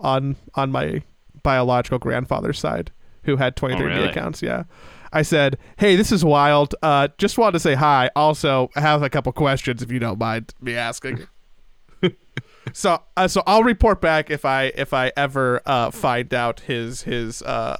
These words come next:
Speaker 1: alive status.
Speaker 2: Okay.
Speaker 1: Or
Speaker 2: And
Speaker 1: his
Speaker 2: if
Speaker 1: name.
Speaker 2: you find out he's alive,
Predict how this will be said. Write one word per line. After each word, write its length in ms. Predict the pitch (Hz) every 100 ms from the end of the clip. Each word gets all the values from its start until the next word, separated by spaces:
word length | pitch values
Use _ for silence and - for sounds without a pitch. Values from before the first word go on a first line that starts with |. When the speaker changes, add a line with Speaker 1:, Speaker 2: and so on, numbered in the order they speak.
| -
Speaker 1:
alive 560 | 135 127 120 120 120
status. 760 | - - - 113 - 170 - - - - - - _ -
Speaker 2:
Okay. 400 | 113 104 110 92
Speaker 1:
Or 140 | 170 233
Speaker 2:
And 80 | 247
Speaker 1:
his 120 | 156
Speaker 2:
if 140 | 135
Speaker 1:
name. 160 | 139 156
Speaker 2:
you 40 | 131
find 240 | 185 165
out 300 | 131 127 -
he's 280 | 127 113 98
alive, 760 | 113 90 95 95 80 76 78